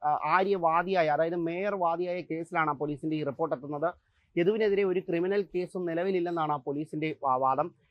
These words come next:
യദു സമർപ്പിച്ച മുൻകൂർ ജാമ്യാപേക്ഷയ്ക്കുള്ള മറുപടിയിലാണ് പോലീസും ഇക്കാര്യം വ്യക്തമാക്കിയിരിക്കുന്നത് എന്നുള്ളതാണ് പുറത്തുവരുന്നത്. ഇതോടെ മുൻകൂർ ജാമ്യാപേക്ഷയിൽ കോടതി നടപടി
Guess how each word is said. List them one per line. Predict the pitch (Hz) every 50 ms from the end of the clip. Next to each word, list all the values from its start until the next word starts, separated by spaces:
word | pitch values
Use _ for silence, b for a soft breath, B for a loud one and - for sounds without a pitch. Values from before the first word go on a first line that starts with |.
| _ -
യദു | 156 170 196
സമർപ്പിച്ച | 196 233 202 190 190 180 - 190 - 196
മുൻകൂർ | 190 180 170 165 175 175 190 202 196 165
ജാമ്യാപേക്ഷയ്ക്കുള്ള | 175 175 170 175 185 190 190 190 180 185 185 - 202 165 175 180 175 175
മറുപടിയിലാണ് | 170 156 156 165 165 185 190 196 180 170 160 156 151 151 -
പോലീസും | 151 156 175 196 185 - 202 160 - - _ _ _ _ _ -
ഇക്കാര്യം | 147 - 180 170 165 160 160 156
വ്യക്തമാക്കിയിരിക്കുന്നത് | 151 143 - 214 196 185 175 165 147 165 165 156 139 156 160 156 156
എന്നുള്ളതാണ് | 156 147 147 147 147 147 143 143 139 139 135 123
പുറത്തുവരുന്നത്. | 139 135 127 160 147 139 143 147 165 196 - - - - B B B B - - 170
ഇതോടെ | 165 196 208 208 208 214
മുൻകൂർ | 214 190 185 190 196 208 196 233 240 220
ജാമ്യാപേക്ഷയിൽ | 196 214 208 202 202 202 202 190 196 196 - - 196 190 196
കോടതി | 180 - 175 170 180 190 196 208
നടപടി | 185 170 160 170 175 185 185 190 190